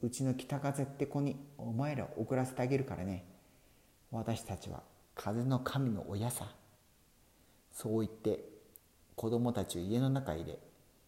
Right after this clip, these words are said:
ご飯と豆腐汁をごちそうにしてくれました。みんなが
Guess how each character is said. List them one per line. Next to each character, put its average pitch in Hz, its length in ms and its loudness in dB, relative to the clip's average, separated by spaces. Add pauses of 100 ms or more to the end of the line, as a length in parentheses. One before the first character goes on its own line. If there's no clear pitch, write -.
(160)
ご 113 120 2
飯 104 320 -2
と - 160 -6 (260)
豆 139 300 4
腐 - 20 6
汁 131 280 4
を 73 160 -4
ご - 120 -6
ち - 60 -10
そ - 160 -4
う 139 60 2
に 143 80 2
し 139 40 -2
て - 100 -4
く 131 100 -4
れ 123 100 0
ま 107 100 2
し - 60 -8
た。 - 140 -14 (1300)
み 107 160 0
ん 120 160 4
な 120 80 4
が - 180 -2